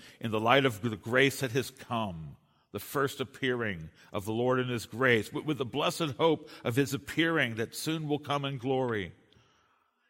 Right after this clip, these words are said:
And my friends, we have every reason not to live for this present evil age, with a, but for the coming King and, uh, and its Lord, the kingdom of Christ and our Savior.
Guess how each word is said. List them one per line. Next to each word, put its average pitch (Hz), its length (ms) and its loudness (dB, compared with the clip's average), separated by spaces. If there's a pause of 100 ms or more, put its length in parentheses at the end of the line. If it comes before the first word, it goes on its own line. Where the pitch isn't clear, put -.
And 104 80 -8
my 143 220 4
friends, 135 380 0
we 135 160 4
have 113 160 4
every 123 320 2
reason 110 480 -2
not 101 240 -2
to 117 80 -2
live 92 540 0
for - 300 -12
this 85 200 -8
present 90 420 -8
evil 85 300 -10
age, - 580 -16 (720)
with 98 180 -4
a, 87 120 -8 (360)
but 98 180 -4
for 113 200 -4
the 98 100 -8
coming 107 600 -6 (480)
King 92 580 -4 (160)
and, 101 160 -4
uh, 95 60 -2 (100)
and 104 100 -4
its 98 220 -8
Lord, 101 440 -2
the 80 80 -10
kingdom 139 500 -8
of 123 200 -6
Christ 85 540 -16 (260)
and 107 140 -2
our 92 140 -2
Savior. 90 680 -6